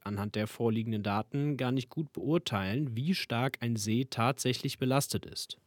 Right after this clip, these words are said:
Ein Beispiel ist der Vilsteich in Sachsen. Dort steht am Eingang groß:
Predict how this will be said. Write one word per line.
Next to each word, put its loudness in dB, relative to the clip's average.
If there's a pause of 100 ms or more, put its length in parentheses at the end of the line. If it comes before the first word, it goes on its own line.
(140)
Ein 2
Beispiel 6
ist -2
der 8
Vilsteich 2
in 0
Sachsen. -4 (240)
Dort 4
steht 4
am 6
Eingang 4
groß: 4